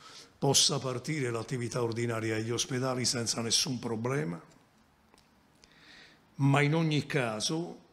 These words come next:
in previsione anche di peggioramenti della situazione epidemica, ci siamo dotati di millecento posti da riservare al covid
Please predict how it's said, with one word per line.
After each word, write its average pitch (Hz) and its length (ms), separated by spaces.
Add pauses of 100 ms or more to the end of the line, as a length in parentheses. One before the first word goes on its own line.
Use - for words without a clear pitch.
in 147 240
previsione 120 920
anche 110 380
di 110 120
peggioramenti 113 920
della 107 240
situazione 117 580
epidemica, 113 680 (1040)
ci - 240
siamo 139 440
dotati 127 600
di 123 140
millecento 135 1200
posti 147 680
da 127 140
riservare 113 720
al 113 220
covid 139 840